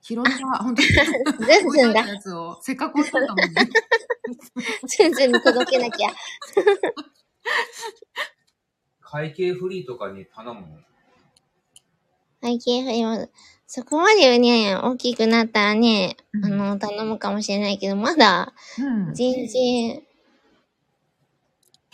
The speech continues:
Speaker 2: 個別で
Speaker 1: うん。
Speaker 2: ご連絡大丈夫
Speaker 1: うん。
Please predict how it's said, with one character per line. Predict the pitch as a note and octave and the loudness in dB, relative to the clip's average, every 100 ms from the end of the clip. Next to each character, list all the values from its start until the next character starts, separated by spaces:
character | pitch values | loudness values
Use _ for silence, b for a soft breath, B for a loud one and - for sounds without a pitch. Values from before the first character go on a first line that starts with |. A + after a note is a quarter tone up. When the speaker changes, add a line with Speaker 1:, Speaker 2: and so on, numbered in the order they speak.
| - _ - _ _ - | -20 _ -20 _ _ -8
Speaker 2:
個 | G#3+ | -2
別 | A3+ A3 G3 | -2 -4 -4
で | G#3+ G#3+ G#3 - - _ _ _ | -2 -2 -2 -6 -12 _ _ _
Speaker 1:
う | C4 | -6
ん。 | G#3+ D#3 | -6 -4
Speaker 2:
ご | G3 | -4
連 | G3 G3 | -2 -2
絡 | G3 - F3 F#3 F3+ - _ _ _ _ | -6 -10 -8 -8 -8 -12 _ _ _ _
大 | - F3+ | -6 -6
丈 | - F3 | -4 -4
夫 | D3 D3 | -4 -8
Speaker 1:
う | - - _ F3+ | -10 -14 _ -4
ん。 | F#3 C#3+ | -4 -4